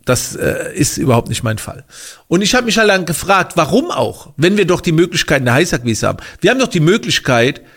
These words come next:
durch Argumentation, Rhetorik und Verhaltensweisen bei einer anderen Person gut anzukommen, um dann etwas anzubieten. Stell dir vor, du gehst auf eine Gartenparty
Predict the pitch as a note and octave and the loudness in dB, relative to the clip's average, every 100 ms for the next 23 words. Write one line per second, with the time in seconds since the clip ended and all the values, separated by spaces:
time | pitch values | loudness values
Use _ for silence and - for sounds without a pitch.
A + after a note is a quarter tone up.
0 | _ _ _ A2+ G#2 G3+ G#3 A3 - - | _ _ _ -2 4 4 4 2 -2 -6
1 | - _ _ _ _ - E3 E3 E3 D#3 | -14 _ _ _ _ -2 0 2 2 2
2 | D#3+ - G#3 G3+ F3 D3 - G3 E3+ F3+ | 0 2 4 4 4 0 4 2 4 2
3 | D#3 C3+ C#3+ E3 D#3 - C3+ B2 - D#3+ | 0 0 2 2 0 0 2 2 0 -4
4 | F#3+ - _ _ _ - E3+ G3+ G3 A3+ | -8 -20 _ _ _ 0 2 2 2 2
5 | A3+ G3+ F#3 - G#3 E3 B2+ D3 E3+ _ | 2 2 0 2 4 4 4 -2 -10 _
6 | _ _ _ _ - F#3 D4+ C#4 C#4+ C4+ | _ _ _ _ -2 4 4 4 2 0
7 | G3 - A2+ D#3 - _ _ _ _ F3 | 0 2 0 -2 -10 _ _ _ _ 0
8 | D#3 D#3 C#3 C3+ E3 F#3 A3+ A3 D#3 B2+ | 2 2 0 0 0 0 -2 -4 -2 -4
9 | B2+ - _ _ - - - A3 A#3 A3+ | -8 -18 _ _ -20 -12 -4 0 2 2
10 | G3 G3+ E3 F3+ - D#3+ D#3 B2+ B2+ B2 | 2 2 2 0 0 -2 -2 -2 2 0
11 | - C3 A#2+ G#2+ C3 B2+ | 0 -2 0 -2 -6 -12